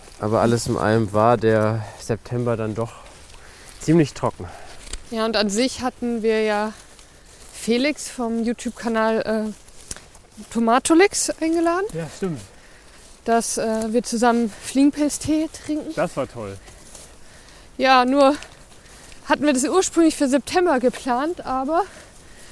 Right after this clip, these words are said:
Speaker 2: dann waren keine Fliegenpilze da. Und eigentlich kennen wir die Fliegenpilze ja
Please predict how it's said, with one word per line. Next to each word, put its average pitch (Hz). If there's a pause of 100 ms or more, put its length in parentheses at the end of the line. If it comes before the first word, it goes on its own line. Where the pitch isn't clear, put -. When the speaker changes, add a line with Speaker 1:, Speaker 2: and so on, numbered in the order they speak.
(140)
Speaker 2:
dann 269
waren 269
keine 269
Fliegenpilze 302
da. 302
Und 214
eigentlich 269
kennen 269
wir 269
die 240
Fliegenpilze 277
ja 247